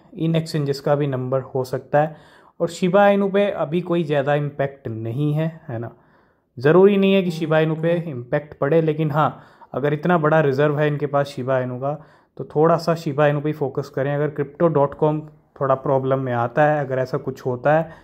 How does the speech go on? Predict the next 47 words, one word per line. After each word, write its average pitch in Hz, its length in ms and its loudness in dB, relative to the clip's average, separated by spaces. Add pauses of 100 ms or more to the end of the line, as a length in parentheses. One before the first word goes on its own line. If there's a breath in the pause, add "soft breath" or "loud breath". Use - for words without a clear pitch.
(380 loud breath)
ये 143 160 2
भी 202 120 6
दिवालिया 165 420 4
होता 143 280 0
है, 170 80 -6 (380)
तो 156 100 -4
फिर 160 180 -4
चीज़ें 151 400 -4
और 143 200 0
ख़राब 139 300 2
होएंगी। 135 300 -2
सी-, 180 520 -6
सीआरओ 170 440 2
के 175 100 -2
लिए 170 100 2
तो 165 140 -4
होएंगी, 156 340 0
होएंगी, 160 440 -2 (400 loud breath)
लेकिन 175 240 2
Shiba 180 340 4
Inu 196 140 2
पे 196 80 4
क्या 160 280 0
इम्पैक्ट 165 380 -2
पड़ेगा, 143 460 -2 (380 loud breath)
ये 143 220 0
देखने 135 320 0
वाली 123 180 -2
बात 120 260 -2
होगी। 127 240 -6 (300)
अगर 196 200 6
हम 220 140 2
यहाँ 175 260 4
पे 214 120 6
इनके 208 240 2
वॉलेट्स 165 420 4
की 202 120 0
बात 156 260 2
कर 151 160 0
लें, 160 180 2
क्रिप्टो 165 360 2
डॉट 139 260 2
कॉम 143 260 -2
की, 175 460 -4 (300)
five 175 260 6
Ethereum 170 520 0
wallets, 156 400 2